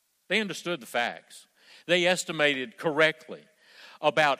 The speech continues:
eight months' worth of wages would be needed to buy the food for this whole crowd.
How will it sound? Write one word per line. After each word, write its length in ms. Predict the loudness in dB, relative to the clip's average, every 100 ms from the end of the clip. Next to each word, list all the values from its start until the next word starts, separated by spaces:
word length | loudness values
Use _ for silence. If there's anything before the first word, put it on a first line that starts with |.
| -4
eight 320 | -4 -4 -4 -8
months' 680 | -2 2 2 0 -6 -16
worth 400 | -4 0 0 -2
of 220 | -6 -6
wages 880 | 0 2 2 -2 -6 -6 -6 -8 -14
would 220 | -10 -8
be 140 | -6 -8
needed 560 | -6 -4 -4 -6 -10
to 80 | -6
buy 220 | -4 -2
the 100 | -4
food 400 | -6 -8 -6 -8
for 100 | -10
this 200 | -10 -8
whole 200 | -4 -6
crowd. 480 | -4 -2 -2 -2 -6